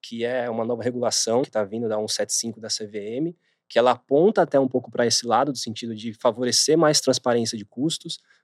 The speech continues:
transparência de remuneração dos intermediários, e que vai, de alguma forma, explicitar,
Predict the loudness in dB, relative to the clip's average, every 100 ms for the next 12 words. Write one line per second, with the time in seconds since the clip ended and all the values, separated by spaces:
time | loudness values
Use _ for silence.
0 | _ -2 2 2 2 0 -2 -4 -4 0
1 | 2 2 2 0 -4 -6 -6 -4 -4 -4
2 | -2 0 0 -2 -6 -12 _ _ -18 -8
3 | 2 2 2 -4 -12 2 4 4 4 2
4 | 4 2 -2 _ -6 0 0 2 0 2
5 | 2 2